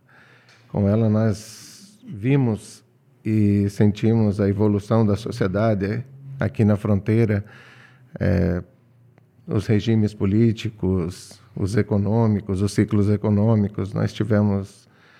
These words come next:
é, a construção do Itaipu, nós chegamos já no finalzinho, e também passamos pro ciclo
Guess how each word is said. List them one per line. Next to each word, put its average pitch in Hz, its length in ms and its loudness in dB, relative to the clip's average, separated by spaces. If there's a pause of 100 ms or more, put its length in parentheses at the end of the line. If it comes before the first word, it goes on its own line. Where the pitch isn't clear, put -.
(400)
é, 101 600 2
a 107 100 0
construção 120 600 0
do 104 100 0
Itaipu, 127 580 0
nós 139 200 0
chegamos 107 420 0
já 107 240 0
no 104 140 0
finalzinho, 110 760 0 (880)
e 131 480 2
também 143 640 -2 (260)
passamos - 500 0
pro 104 520 -4
ciclo 101 800 -2